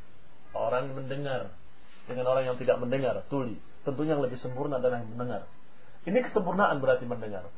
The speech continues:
Maka bagi Allah tentunya lebih, Allah maha mendengar, lebih dari manusia dan tidak terbatas. Ini namanya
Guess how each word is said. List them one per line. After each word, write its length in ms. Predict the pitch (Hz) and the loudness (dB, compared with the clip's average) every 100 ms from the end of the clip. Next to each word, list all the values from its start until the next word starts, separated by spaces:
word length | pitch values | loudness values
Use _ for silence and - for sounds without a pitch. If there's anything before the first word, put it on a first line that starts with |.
| - | -4
Maka 320 | 160 208 214 190 | 6 10 12 10
bagi 160 | 170 | 10
Allah 400 | 180 190 175 170 - | 8 10 10 10 4
tentunya 320 | 170 170 165 | 4 4 2
lebih, 400 | 143 175 180 135 - | 4 4 4 0 6
Allah 220 | 151 143 123 | 8 8 8
maha 220 | 160 180 165 | 6 8 6
mendengar, 640 | 160 143 127 151 143 101 - 156 | 4 2 4 4 4 0 -4 6
lebih 240 | 175 165 | 8 8
dari 160 | 139 135 | 4 2
manusia 480 | 131 165 170 170 | 0 0 2 2
dan 240 | 156 123 165 | 4 2 2
tidak 240 | 143 - | 0 0
terbatas. 400 | 104 101 - - - - - - - - - - | 0 -2 -4 -6 -8 -8 -8 -8 -8 -8 -8 0
Ini 80 | |
namanya 320 | 156 156 160 | 2 6 6